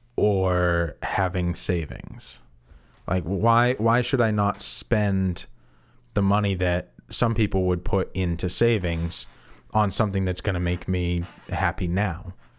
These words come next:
Is there not a balance to wanting to, like, is that not the whole point of, of the money in the first place, is to, you know, be able to support yourself,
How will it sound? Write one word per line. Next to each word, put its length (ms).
Is 160
there 140
not 380
a 80
balance 580
to 500
wanting 480
to, 520
like, 260
is 140
that 160
not 160
the 100
whole 180
point 340
of, 520
of 160
the 100
money 220
in 80
the 60
first 260
place, 260
is 140
to, 320
you 60
know, 80
be 100
able 120
to 60
support 380
yourself, 500